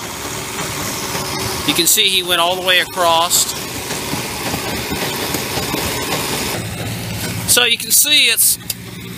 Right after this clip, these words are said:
it's got the grades here of the plastic,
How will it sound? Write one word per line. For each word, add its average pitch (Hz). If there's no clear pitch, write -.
it's 226
got 294
the 208
grades 208
here 196
of 175
the 170
plastic, 196